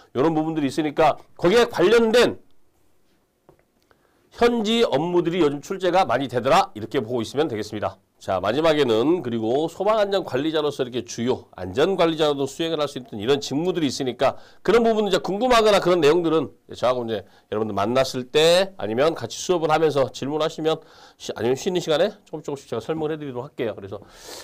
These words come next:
실제적으로 여러분들이 직무 가게 되면 현장에서 가장 많이 하는 게 실제적으로 설계, 어, 공사 쪽으로도 책임감면은 많이 가고요. 그다음에 감리 쪽으로 많이 가고 점검업체 쪽도 많이 활동을 합니다. 그래서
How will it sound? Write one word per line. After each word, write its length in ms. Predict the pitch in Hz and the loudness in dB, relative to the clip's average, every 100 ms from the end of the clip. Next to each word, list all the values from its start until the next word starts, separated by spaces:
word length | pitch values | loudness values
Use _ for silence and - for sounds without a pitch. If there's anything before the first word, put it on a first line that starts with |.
| - | -18
실제적으로 520 | - 233 226 214 208 | -4 0 4 6 6
여러분들이 360 | 175 170 165 147 | 6 4 0 -2
직무 280 | - 165 | 0 0
가게 240 | 180 156 160 | 2 2 4
되면 240 | 151 151 | 2 2
현장에서 340 | 151 190 190 165 | 0 -2 -2 -2
가장 200 | 139 131 | -2 -2
많이 160 | 110 | -2
하는 260 | 127 165 175 | -2 -4 -4
게 120 | 139 | -6
실제적으로 640 | 127 160 165 156 120 135 - _ _ _ | -8 -8 -6 -6 -4 -8 -10 _ _ _
설계, 460 | - 180 185 160 - | -6 -4 -2 -4 -4
어, 120 | 110 | -10
공사 400 | 98 127 151 180 | -8 -6 -4 -2
쪽으로도 260 | 185 180 170 | -2 -4 -6
책임감면은 560 | 135 175 170 156 147 123 | -8 -6 -4 -4 -4 -4
많이 160 | 113 | -6
가고요. 380 | 113 98 113 127 | -6 -12 -10 -10
그다음에 280 | 113 104 98 _ | -8 -8 -8 _
감리 480 | - 101 107 127 139 | -16 -10 -8 -6 -6
쪽으로 240 | 139 123 | -8 -10
많이 180 | 123 107 | -6 -6
가고 320 | 101 98 104 _ _ _ | -6 -8 -10 _ _ _
점검업체 500 | - 95 117 123 - | -12 -6 -2 -2 -6
쪽도 220 | - 110 | -12 -10
많이 180 | 98 90 | -8 -10
활동을 400 | 98 123 127 113 | -12 -14 -14 -10
합니다. 260 | 151 156 117 | -8 -6 -6
그래서 180 | 95 | -8